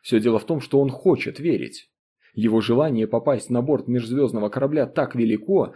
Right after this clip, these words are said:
что кажется, будто его можно пощупать. Фред не поверил бы, скажи я ему правду.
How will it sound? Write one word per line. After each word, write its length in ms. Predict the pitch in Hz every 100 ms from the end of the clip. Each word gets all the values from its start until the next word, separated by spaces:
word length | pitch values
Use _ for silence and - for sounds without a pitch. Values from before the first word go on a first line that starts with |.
| -
что 220 | - 117
кажется, 440 | 104 165 135 107 113
будто 240 | 139 139
его 160 | 143 160
можно 320 | 151 143 147
пощупать. 720 | 156 151 - 170 - - - _ _ _ _
Фред 280 | - 123 123
не 140 | 123
поверил 420 | 123 120 196 180
бы, 120 | 123 117
скажи 300 | - 151 131
я 160 | 120
ему 220 | 127 131
правду. 560 | 135 180 120 - - -